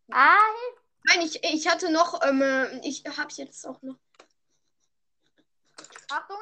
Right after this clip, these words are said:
Speaker 1: ich glaub, grün kommt, grün kommt, grün.
Speaker 2: Ah, der hat sich voll abgeklatscht. Oh mein Gott.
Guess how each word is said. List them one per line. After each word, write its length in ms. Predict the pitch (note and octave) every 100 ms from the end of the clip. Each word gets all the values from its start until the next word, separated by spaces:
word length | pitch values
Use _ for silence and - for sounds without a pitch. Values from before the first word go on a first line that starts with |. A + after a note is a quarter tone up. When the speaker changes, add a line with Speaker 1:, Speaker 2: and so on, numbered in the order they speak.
| G#4
Speaker 1:
ich 80 | G4
glaub, 220 | G4+ F#4+
grün 260 | D#4 G4+ G4+
kommt, 300 | F4+ E4 E4+
grün 220 | E4+ F4
kommt, 360 | E4 D4 C#4+ C#4+ _ _
grün. 160 | D4+ D#4+
Speaker 2:
Ah, 640 | - - - - C6+ F#5+
der 80 | G5+
hat 320 | G5+ F5+ G#5
sich 400 | - G5 A5 -
voll 200 | - F5 G5+ G5+ G5+
abgeklatscht. 680 | - D5 D5 B4+ A4+ - -
Oh 100 | F4+
mein 240 | D#4 D4
Gott. 280 | B3+ A#3 -